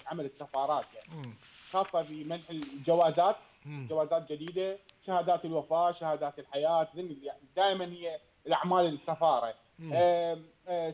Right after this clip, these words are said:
Speaker 1: سمات الدخول، ذني إذا حولناها إلى الأتمتة وإلى عملية الرقمنة، ذني ممكن راح تختصر الكثير، وممكن
Speaker 2: جيد.
Speaker 1: راح تساهم في تقليص البعثات الدبلوماسية.
Speaker 2: جيد.
Speaker 1: ممكن يكون النظ-، النظام مستس-
Speaker 2: جيد، جيد، جيد. آه،
Speaker 1: أكثر.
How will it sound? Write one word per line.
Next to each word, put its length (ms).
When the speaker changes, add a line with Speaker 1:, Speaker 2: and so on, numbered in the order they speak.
Speaker 1:
سمات 280
الدخول، 440
ذني 260
إذا 160
حولناها 420
إلى 180
الأتمتة 640
وإلى 640
عملية 460
الرقمنة، 640
ذني 280
ممكن 280
راح 280
تختصر 220
الكثير، 580
وممكن 160
Speaker 2:
جيد. 180
Speaker 1:
راح 180
تساهم 360
في 140
تقليص 440
البعثات 420
الدبلوماسية. 840
Speaker 2:
جيد. 280
Speaker 1:
ممكن 260
يكون 300
النظ-، 300
النظام 500
مستس- 320
Speaker 2:
جيد، 360
جيد، 260
جيد. 260
آه، 460
Speaker 1:
أكثر. 160